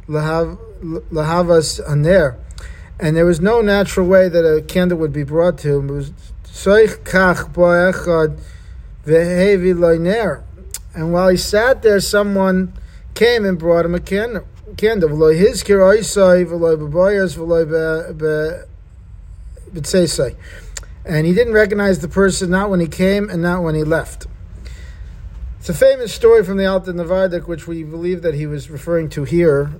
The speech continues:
Um, those that explain it, uh, say that that's what he was talking about. The Steipler brings it down, um,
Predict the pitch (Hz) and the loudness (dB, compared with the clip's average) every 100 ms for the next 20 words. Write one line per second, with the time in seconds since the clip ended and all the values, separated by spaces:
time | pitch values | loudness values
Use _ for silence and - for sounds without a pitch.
0 | - 139 139 139 156 202 - 165 165 156 | -12 -8 -6 -6 -8 -12 -2 4 4 4
1 | 147 151 143 - - 170 170 151 147 160 | 2 2 0 -4 -2 -2 -2 -4 -4 -2
2 | 147 143 139 - - - 156 147 - 175 | 0 0 -2 -8 -18 -16 -14 -14 -2 2
3 | 165 151 156 147 151 147 139 - 175 165 | 2 2 0 0 -2 -4 -2 2 2 2
4 | 156 143 - 196 208 196 165 180 151 147 | -4 -4 2 4 4 0 0 0 -2 0
5 | 175 175 165 151 - - - - - 151 | 2 4 2 -2 -8 -16 -16 -18 -10 -4
6 | 143 143 143 143 143 185 | -2 0 -2 -2 -4 -8